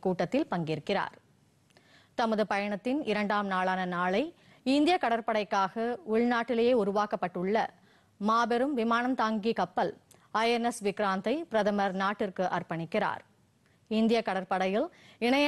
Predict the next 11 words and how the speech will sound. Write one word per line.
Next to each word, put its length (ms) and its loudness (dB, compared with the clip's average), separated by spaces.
தகவல் 520 0
கடற்படையின் 540 0
இந்த 120 0
போர்க்கப்பல் 560 0
கொச்சி 280 2
கப்பல் 320 0
கட்டுமான 440 0
நிறுவனத்தால் 540 0
கட்டப்பட்டுள்ளது. 760 -2
இதில் 240 2
மிக் 180 0